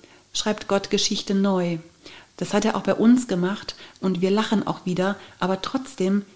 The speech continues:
ist es eine neue Geschichte und wir haben nicht da weitergemacht, wo wir aufgehört haben. Und ich glaube eben auch, dass diese Pandemie Spuren hinterlassen wird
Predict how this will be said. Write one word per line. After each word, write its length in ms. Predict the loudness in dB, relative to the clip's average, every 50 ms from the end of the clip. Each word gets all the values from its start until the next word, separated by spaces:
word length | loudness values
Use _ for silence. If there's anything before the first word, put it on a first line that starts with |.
| -20 _ _ _ -2
ist 140 | -2 -2 0
es 80 | -4
eine 200 | -2 -2 0 0
neue 380 | 2 2 4 4 4 4 2 0
Geschichte 560 | -2 -2 -2 -2 -2 -4 -6 -6 -6 -6 -6 -8 -12 -20 -10 _
und 120 | -2 -2
wir 80 | 0 0
haben 120 | 0 0
nicht 200 | 0 0 0 0
da 180 | 0 0 0 0
weitergemacht, 640 | 0 -2 -2 -2 -4 -4 -2 -2 -2 -2 -4 -6 -8
wo 80 | -6
wir 160 | -6 -4 -2 -2
aufgehört 560 | -4 -2 -4 -8 -6 -6 -6 -6 -8 -8 -8
haben. 260 | -8 -6 -6 -6 -8 -10 -16 -18 -18 -18 -8 -2
Und 260 | 0 0 0 0 0
ich 160 | -4 -4 -4 -2
glaube 380 | -2 0 2 2 4 2 4
eben 200 | 2 2 0 0
auch, 280 | -2 -2 -2 -2 -2 -2
dass 240 | -4 -4 -4 -4 -4
diese 220 | -6 -6 -6 -6
Pandemie 680 | -8 -4 -4 -2 0 0 0 0 0 2 4 4 4 2
Spuren 440 | 0 -4 -4 0 0 2 2 2
hinterlassen 640 | 0 0 -2 -2 -4 -4 -6 -6 -6 -4 -4 -4 -4
wird 240 | -4 -6 -8 -12